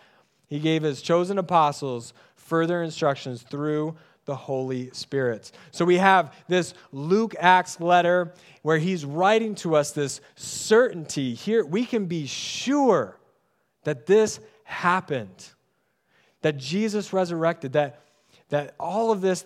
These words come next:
these things are true. And so we have to look at everything that we're about to talk about for the next twenty-eight weeks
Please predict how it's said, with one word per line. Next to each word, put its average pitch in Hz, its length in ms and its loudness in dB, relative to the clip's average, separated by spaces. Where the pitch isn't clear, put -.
these 170 260 -8
things 180 220 -6
are 143 200 -6
true. 127 580 -8
And 151 100 -8
so 135 460 0
we 151 80 -2
have 160 80 -2
to 160 80 -6
look 160 200 -2
at 120 340 -2
everything 214 640 0
that 196 160 2
we're 175 160 2
about 160 300 4
to 143 80 -14
talk 156 280 -2
about 139 280 -2
for 143 80 -12
the 143 60 -6
next 143 260 -6
twenty-eight 160 920 -6
weeks 131 580 -12